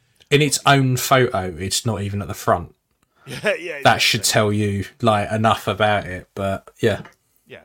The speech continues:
Speaker 2: but I think they've, they've done well. They've done well.
Speaker 1: Hmm.
Speaker 2: They've, they've delivered on, uh, you know, what was, what was solicited there. Um,
Speaker 1: Hmm. That's what it says on the tin.
Speaker 2: uh, you can talk about this one, 'cause I've got no fucking clue who he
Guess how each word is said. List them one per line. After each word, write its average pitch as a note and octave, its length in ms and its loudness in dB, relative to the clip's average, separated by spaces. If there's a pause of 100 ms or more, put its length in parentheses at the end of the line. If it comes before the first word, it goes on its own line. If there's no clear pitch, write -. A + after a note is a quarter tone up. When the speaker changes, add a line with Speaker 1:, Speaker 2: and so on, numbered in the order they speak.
Speaker 2:
but A#2 100 -20
I A#2+ 40 -18
think C3 180 -20
they've, A2 200 -20
they've A2 140 -20
done G#2+ 200 -18
well. E2 240 -20 (300)
They've G2+ 100 -20
done G2 240 -20
well. F3+ 120 -4
Speaker 1:
Hmm. A2 60 -4 (240)
Speaker 2:
They've, G2 100 -20
they've - 80 -20 (120)
delivered G#2 300 -20
on, F#2 260 -20
uh, F2 220 -20 (100)
you - 100 -20
know, F2 60 -20 (240)
what F2+ 180 -20
was, - 360 -20 (840)
what G#2+ 160 -20
was - 80 -20
solicited - 480 -20 (120)
there. F2+ 220 -20 (320)
Um, F2 560 -10
Speaker 1:
Hmm. G2 40 -10 (540)
That's F3 200 2
what C3+ 80 0
it G#2 60 -6
says A#2 180 -2
on G#2 100 -6
the G#2 120 -8
tin. F2 260 -10 (420)
Speaker 2:
uh, G2 220 -20 (160)
you B2+ 100 -20
can B2 120 -20
talk B2+ 100 -20
about A2 140 -16
this A2+ 160 -20
one, C#3 180 -18
'cause A#2 160 -20
I've A2+ 160 -18
got - 160 -20
no A#2 300 -20 (160)
fucking - 440 -20
clue F#2+ 180 -20
who F2 40 -20
he F2 140 -20